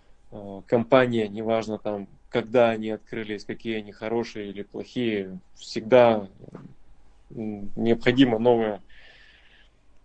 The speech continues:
дыхание, новое направление и новые цвета, как минимум.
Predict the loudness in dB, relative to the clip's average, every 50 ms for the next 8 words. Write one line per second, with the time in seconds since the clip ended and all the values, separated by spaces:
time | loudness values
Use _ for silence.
0 | -20 _ _ _ -6 -6 -2 2 2 2 2 0 -2 -2 -2 -2 -2 -2 -6 -8
1 | -10 _ -4 -4 -2 0 0 -2 -2 -4 -6 -6 -6 -6 -8 -8 -10 -10 -10 -12
2 | -12 -12 -12 -14 -14 -16 -18 -20 -20 -20 -20 -20 _ -2 4 6 6 6 6 2
3 | -2 -2 -4 -12 -18 _ -14 -6 -6 -4 0 0 0 0 0 -12 -12 _ -8 -8
4 | -8 -10 -14 -14 -14 -16